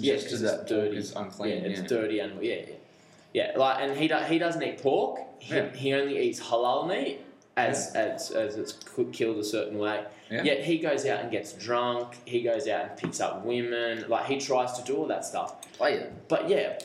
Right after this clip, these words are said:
Speaker 1: but, like, the, the, the, like, um, Muslim religion states that you shouldn't, Muslims will not drink. And the really religious Muslims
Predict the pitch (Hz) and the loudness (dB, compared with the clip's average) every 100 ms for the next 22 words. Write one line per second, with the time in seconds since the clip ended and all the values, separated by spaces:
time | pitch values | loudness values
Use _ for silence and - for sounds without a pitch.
0 | - - - - 165 160 - 135 160 143 | 0 4 4 4 2 2 -2 0 2 4
1 | - - - - 143 160 139 117 - - | 2 -4 -14 -6 2 4 4 0 -4 -12
2 | - - 165 147 - - 147 139 143 131 | -14 0 2 2 -2 0 2 2 2 0
3 | 110 - - - - - - 151 190 180 | -4 -8 -14 -8 -8 -8 -2 2 2 2
4 | 160 135 123 143 147 123 123 131 117 - | 0 2 2 0 0 0 2 2 2 2
5 | 117 - - - - 120 123 - 123 120 | 2 0 -4 -12 -8 -2 0 0 -2 -2
6 | 123 123 - - 139 143 139 123 123 110 | -4 -4 -6 -4 0 0 2 0 0 0
7 | 127 120 110 - 113 85 - - - _ | 2 2 0 -2 -4 -6 -10 -20 -20 _
8 | _ _ _ - 123 123 117 147 151 135 | _ _ _ -2 2 2 2 2 2 2
9 | 117 123 139 165 131 113 107 107 107 | 2 2 0 -2 -4 -4 -4 -4 -6